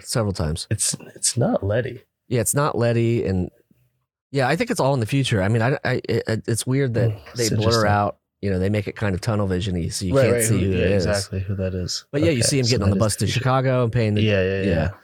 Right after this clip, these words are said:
Speaker 2: Then he's getting baptized
Speaker 1: Yep,
Speaker 2: or whatever.
Speaker 1: getting baptized, and then let, you
Speaker 2: See
Speaker 1: know,
Speaker 2: Letty.
Speaker 1: uh, Letty comes in. But, uh, but
Speaker 2: Right,
Speaker 1: then
Speaker 2: right,
Speaker 1: you know
Speaker 2: right.
Speaker 1: the last
Speaker 2: All right.
Speaker 1: where we leave that is he's, like, on a cross. It looks like
Speaker 2: Mm-hmm.
Speaker 1: uh, strapped to this
Speaker 2: Being drained.
Speaker 1: thing, yeah, and he's just, like, i-,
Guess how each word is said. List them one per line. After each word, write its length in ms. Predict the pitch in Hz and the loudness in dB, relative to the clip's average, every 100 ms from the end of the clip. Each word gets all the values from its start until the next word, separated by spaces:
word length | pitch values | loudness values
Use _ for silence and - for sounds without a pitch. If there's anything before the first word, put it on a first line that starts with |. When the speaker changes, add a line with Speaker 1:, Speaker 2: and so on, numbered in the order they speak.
| - - | -14 -4
Speaker 2:
Then 100 | 101 | -2
he's 140 | 92 | -2
getting 240 | 101 95 90 | -2 -4 -2
baptized 580 | 92 92 98 95 95 | -2 -2 -4 -4 -2
Speaker 1:
Yep, 120 | 110 101 | 0 0
Speaker 2:
or 20 | |
whatever. 240 | 95 92 | -2 -4
Speaker 1:
getting 180 | 95 101 | -4 0
baptized, 300 | 110 107 135 | 0 0 0
and 80 | 131 | 0
then 120 | 127 | 0
let, 160 | 113 113 | 0 0
you 40 | - | 0
Speaker 2:
See 40 | 104 | 0
Speaker 1:
know, 120 | 90 | 2
Speaker 2:
Letty. 420 | 90 90 90 95 - | 0 -2 -4 -6 -2
Speaker 1:
uh, 140 | 98 | 0
Letty 300 | 98 101 98 | 2 0 0
comes 220 | 101 92 | 0 -2
in. 200 | 87 85 - | 0 -2 -4
But, 240 | 101 - | -4 -4
uh, 260 | 95 92 90 - | -2 -2 -2 -4
but 80 | - | 0
Speaker 2:
Right, 60 | - | 2
Speaker 1:
then 160 | 226 190 | 2 2
Speaker 2:
right, 80 | |
Speaker 1:
you 60 | 170 | 0
know 80 | 139 | 0
Speaker 2:
right. 80 | 123 | 0
Speaker 1:
the 80 | 120 | 0
last 340 | 135 131 135 | 2 2 4
Speaker 2:
All 60 | 117 | 2
right. 60 | 131 | 0
Speaker 1:
where 120 | 123 | 0
we 80 | 107 | 0
leave 240 | 127 170 | 0 0
that 200 | 117 98 | 0 0
is 120 | 95 | 0
he's, 220 | - 101 101 | 0 0 0
like, 220 | 90 82 _ _ _ - | 0 -4 _ _ _ -4
on 120 | 101 | -2
a 60 | |
cross. 440 | - 131 113 117 - | -2 0 0 2 0
It 80 | 80 | 0
looks 220 | 92 - | 0 2
like 260 | 85 87 | 2 0
Speaker 2:
Mm-hmm. 420 | - 127 98 110 113 | 0 0 2 0 0
Speaker 1:
uh, 560 | 98 90 87 87 85 - - | 0 2 2 0 0 -2 -4
strapped 500 | - - 117 113 - | -2 0 0 0 0
to 60 | |
this 240 | 104 98 - | 0 2 4
Speaker 2:
Being 280 | 104 92 87 | 2 2 -2
drained. 420 | 95 101 107 101 | -2 -2 -2 0
Speaker 1:
thing, 320 | 117 110 101 | 0 0 0
yeah, 220 | 107 104 | 0 2
and 80 | 92 | 2
he's 140 | 95 90 | 0 0
just, 260 | 98 - | 0 0
like, 240 | 98 85 - | 0 0 -4
i-, 80 | 71 | -12